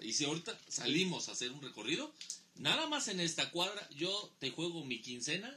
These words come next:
a que encontramos por lo menos treinta apartados del lugar,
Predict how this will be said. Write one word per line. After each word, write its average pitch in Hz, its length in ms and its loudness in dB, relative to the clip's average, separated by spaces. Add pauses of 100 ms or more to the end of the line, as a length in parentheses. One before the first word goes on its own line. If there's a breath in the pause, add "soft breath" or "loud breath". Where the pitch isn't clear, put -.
(120)
a - 80 -6
que 127 100 0
encontramos 123 540 -6
por 123 160 -8
lo 120 160 -6
menos 220 540 -8 (540 loud breath)
treinta 180 320 4
apartados 131 420 -2
del 104 100 -2
lugar, 85 200 -10